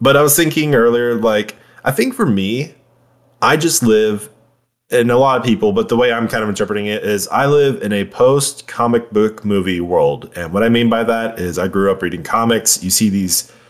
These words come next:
crazy, fantastical stuff happening all the time. You see, you know, Thor blast a thing of lightning off of Captain America's shield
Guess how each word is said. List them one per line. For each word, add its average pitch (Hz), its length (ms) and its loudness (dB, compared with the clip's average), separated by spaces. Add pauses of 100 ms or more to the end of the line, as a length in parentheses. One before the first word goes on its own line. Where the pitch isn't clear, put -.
(160)
crazy, 143 420 4
fantastical 117 600 0
stuff 95 340 0
happening 92 520 -4
all 101 160 0
the 104 100 -2
time. 82 480 -6
You 90 120 -8
see, 85 520 -4
you 85 80 -12
know, 80 140 -4
Thor 110 480 2
blast 104 440 0
a 98 60 0
thing 101 200 0
of 92 100 2
lightning 95 340 -2
off 85 160 -6
of 80 80 -12
Captain 92 300 -6
America's 85 320 -4
shield 104 720 0